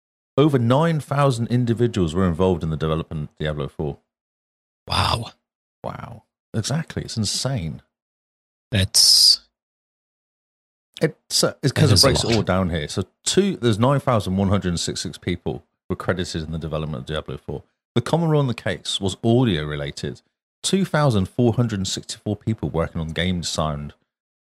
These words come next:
Speaker 1: sound design and providing voiceovers.
Speaker 2: Yeah, a lot of them would be voiceovers.
Speaker 1: So many. Every single voice is different.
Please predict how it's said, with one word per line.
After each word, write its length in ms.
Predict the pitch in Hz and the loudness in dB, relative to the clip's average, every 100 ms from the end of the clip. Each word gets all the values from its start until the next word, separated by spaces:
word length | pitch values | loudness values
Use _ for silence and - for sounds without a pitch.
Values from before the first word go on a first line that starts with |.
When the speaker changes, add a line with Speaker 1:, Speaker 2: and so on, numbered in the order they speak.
| - | -6
Speaker 1:
sound 260 | - 98 87 | 0 0 0
design 320 | 85 82 80 | 0 0 0
and 160 | 90 85 | -2 -4
providing 400 | 92 87 92 85 | 0 2 2 0
voiceovers. 720 | 95 101 - 67 - - - - _ _ _ _ _ _ _ _ | 0 0 -2 -4 -8 -10 -12 -14 _ _ _ _ _ _ _ _
Speaker 2:
Yeah, 160 | 98 110 | 2 6
a 20 | |
lot 160 | 107 113 | 8 8
of 60 | |
them 160 | 104 101 | 8 8
would 200 | 101 92 | 6 6
be 140 | 92 | 4
voiceovers. 840 | 90 92 92 - 78 85 87 123 - | 4 4 6 6 4 4 4 6 4
Speaker 1:
So 220 | 139 139 | 4 2
many. 300 | 120 110 107 - | 4 4 2 4
Every 260 | 151 151 | 2 4
single 280 | - 151 139 | 4 4 2
voice 320 | 120 135 - | 2 2 2
is 80 | 92 | -2
different. 360 | 120 - - | -4 -2 -6